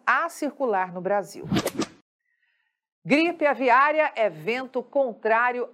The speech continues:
aos negócios da B R F e J B S,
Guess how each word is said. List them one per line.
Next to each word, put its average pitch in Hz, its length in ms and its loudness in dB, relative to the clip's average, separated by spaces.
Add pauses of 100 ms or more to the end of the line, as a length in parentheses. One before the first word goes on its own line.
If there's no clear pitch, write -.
aos 247 380 2
negócios 214 800 0
da 160 160 2
B 185 140 -2
R 208 280 2
F 208 420 0
e 302 120 -2
J 175 400 0
B 165 120 -4
S, 180 400 0